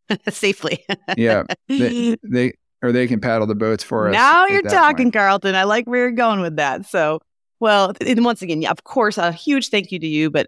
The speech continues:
Speaker 1: uh, yes, um, a, an extended virtual hug, too, to all of Carlton's team and his family, 'cause it does. It takes a village. These, uh,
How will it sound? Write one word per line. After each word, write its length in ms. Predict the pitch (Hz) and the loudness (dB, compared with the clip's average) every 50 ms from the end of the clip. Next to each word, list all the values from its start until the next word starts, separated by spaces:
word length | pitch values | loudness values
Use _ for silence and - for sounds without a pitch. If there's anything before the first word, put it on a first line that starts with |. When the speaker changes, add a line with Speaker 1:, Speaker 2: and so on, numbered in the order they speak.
| _ _ - | _ _ 0
Speaker 1:
uh, 40 | 175 | 0
yes, 380 | 175 175 139 117 139 - - - | 2 2 2 0 -2 -6 -8 -6
um, 360 | 156 151 147 147 143 131 - | -4 -2 0 0 0 0 0
a, 140 | 139 139 - - 175 156 - | -2 -2 -2 -4 -6 -4 -4
an 120 | 175 170 | -2 -2
extended 440 | 160 151 - - - 214 208 202 180 | -2 -4 -6 -4 -4 -2 -2 -2 -4
virtual 380 | 185 185 185 - - 180 170 165 | -4 -6 -6 -4 -4 -4 -4 -2
hug, 260 | 156 170 156 151 147 | -2 -4 -4 -4 -6
too, 180 | - - 175 156 | -8 -8 -6 -6
to 100 | - - | -4 -2
all 160 | - 156 156 | -2 -2 -2
of 100 | 151 151 | -2 -4
Carlton's 480 | - - 147 143 147 _ - 143 139 - | -6 -6 -6 -6 -6 _ -10 -14 -12 -12
team 340 | - - 151 147 151 147 | -10 -8 -6 -4 -4 -6
and 100 | 135 110 | -6 -8
his 120 | - - - | -10 -12 -8
family, 540 | - 156 151 151 143 147 147 139 135 143 - | -4 -2 -2 0 0 -2 -2 -2 -4 -6 -8
'cause 140 | - 139 147 | -10 -6 -6
it 100 | 151 - | -4 0
does. 220 | 165 139 131 - | 0 -2 -2 -2
It 80 | - - | -8 -12
takes 240 | - 170 151 - - | -10 -10 -10 -10 -14
a 80 | 151 | -16
village. 360 | 139 - 151 147 151 147 135 | -12 -10 -8 -8 -8 -10 -12
These, 220 | 143 139 131 131 _ _ _ _ _ _ _ - | -14 -16 -16 -18 _ _ _ _ _ _ _ -4
uh, 260 | - 147 127 113 123 | -2 0 0 0 -2